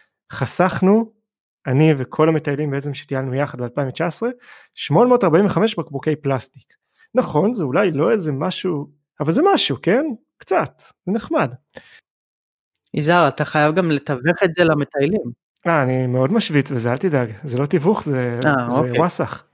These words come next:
Speaker 1: <laughs>
Speaker 2: מעולה, מעולה. לא, כי זה, זה, זה כן מצלצל, זה מעורר משהו, ללא ספק. מה באת להגיד? קטעתי אותך,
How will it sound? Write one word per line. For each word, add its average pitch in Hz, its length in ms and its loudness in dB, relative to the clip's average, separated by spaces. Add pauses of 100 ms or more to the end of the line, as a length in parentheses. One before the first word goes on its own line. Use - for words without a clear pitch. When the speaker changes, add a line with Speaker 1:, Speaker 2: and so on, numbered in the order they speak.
(120)
Speaker 1:
<laughs> - 920 -4
Speaker 2:
מעולה, 135 400 2
מעולה. 123 400 0
לא, 214 240 2
כי 135 120 -2
זה, 139 180 2 (100)
זה, 151 120 0 (260)
זה 151 140 -2
כן 196 260 2
מצלצל, 160 720 0
זה 127 140 -4
מעורר 156 380 4
משהו, 120 380 0
ללא 127 240 -2
ספק. - 460 -10 (280)
מה 147 160 2
באת 160 180 0
להגיד? 135 420 0 (220)
קטעתי 147 360 -2
אותך, - 240 -2